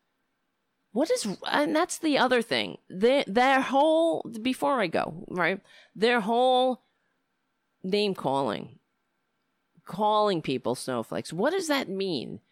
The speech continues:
They're diminishing us as human beings. They like inflicting pain. That's what it means. It's, we're, we're not strong. That's what they're trying to say.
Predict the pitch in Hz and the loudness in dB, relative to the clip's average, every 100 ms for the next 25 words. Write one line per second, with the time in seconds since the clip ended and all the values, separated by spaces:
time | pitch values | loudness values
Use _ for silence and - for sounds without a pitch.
0 | - 180 226 214 175 180 165 160 196 233 | -8 2 2 2 0 0 2 2 2 0
1 | - 240 240 233 - 214 226 233 - 185 | -2 -2 -2 -6 -2 0 0 -2 -2 0
2 | 180 175 165 151 151 196 185 165 143 165 | 2 2 0 -4 0 0 2 0 2 2
3 | 104 110 117 - - - 165 202 190 175 | 2 0 -4 -6 -14 -8 0 4 4 2
4 | 175 202 254 302 - - _ _ _ _ | 2 2 2 -2 -8 -20 _ _ _ _
5 | - - 214 196 214 202 196 196 - 160 | -6 0 0 0 -2 0 -2 -2 0 0
6 | 135 113 110 180 - _ _ - 214 262 | 2 0 -2 -4 -8 _ _ -2 -2 0
7 | 311 240 214 220 90 165 180 - 190 220 | -2 0 0 -2 -2 -4 -6 -8 -2 2
8 | 254 247 214 254 254 254 226 - - - | 2 0 0 0 2 0 0 -4 -6 -4
9 | 220 220 196 151 76 85 127 185 - 214 | -2 0 2 0 -2 -6 0 0 0 -2
10 | 202 190 180 214 175 165 | 0 0 0 0 -2 0